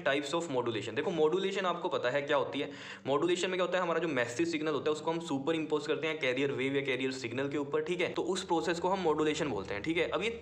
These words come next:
तीन type की modulation होती है, एक होती है amplitude modulation। Amplitude modulation का मतलब क्या है, इसमें amplitude vary करेगा। Frequency modulation मतलब इसमें frequency vary करेगी, और फेज modulation मतलब यहाँ पर phase vary करेगा। अब देखो ये phase modulation आपके पास syllabus में नहीं है, ये आगे higher classes में जाओगे तब आप पढ़ोगे।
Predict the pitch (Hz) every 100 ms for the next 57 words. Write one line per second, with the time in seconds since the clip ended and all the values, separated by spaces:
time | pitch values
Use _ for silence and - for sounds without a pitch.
0 | - 196 208 208 190 185 196 170 165 160
1 | 160 117 143 156 156 160 170 175 175 123
2 | 113 135 139 160 160 156 160 156 156 156
3 | 175 175 170 175 175 175 175 175 180 180
4 | 196 139 123 135 139 147 143 143 143 139
5 | 139 147 - - - 156 156 165 165 180
6 | 175 175 180 185 185 185 202 180 170 120
7 | 117 147 143 143 143 139 147 147 147 160
8 | 175 180 175 175 180 170 180 185 185 -
9 | - 160 175 165 160 143 104 107 156 175
10 | - - - 165 170 165 185 185 185 180
11 | 190 190 135 143 170 165 170 160 - 139
12 | 143 147 123 110 135 160 160 139 127 131
13 | 117 135 131 123 131 123 123 123 117 117
14 | 117 110 107 147